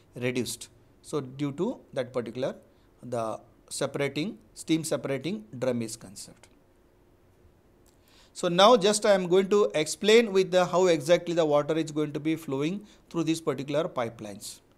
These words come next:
Just you can observe the arrow mark is representing the flow path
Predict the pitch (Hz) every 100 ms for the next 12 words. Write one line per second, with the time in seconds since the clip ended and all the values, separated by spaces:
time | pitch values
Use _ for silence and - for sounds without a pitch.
0 | _ _ _ _ _ - 175 175 190 180
1 | 151 151 175 214 240 - - _ _ 170
2 | 170 160 190 202 202 202 202 156 175 175
3 | 180 180 165 175 170 165 160 160 180 185
4 | - 160 156 -